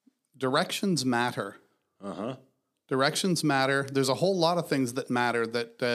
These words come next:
Speaker 1: uh, we don't really expect that they'll matter, but they do. Every time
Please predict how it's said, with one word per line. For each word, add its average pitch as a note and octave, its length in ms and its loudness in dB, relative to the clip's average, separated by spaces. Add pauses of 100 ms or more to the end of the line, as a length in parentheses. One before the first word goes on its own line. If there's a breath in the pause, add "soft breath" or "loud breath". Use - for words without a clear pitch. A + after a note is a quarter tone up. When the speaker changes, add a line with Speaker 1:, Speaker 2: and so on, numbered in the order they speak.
(100)
Speaker 1:
uh, A#2 40 0
we A#2+ 180 -4
don't C#3 340 -2
really C3 360 0
expect - 560 -4 (200)
that A2+ 180 -10
they'll G#2+ 160 -2
matter, G#2+ 320 -2
but A2+ 140 -6
they A#2 100 -4
do. A#2+ 280 -2 (400 loud breath)
Every F3 400 2
time D3 600 0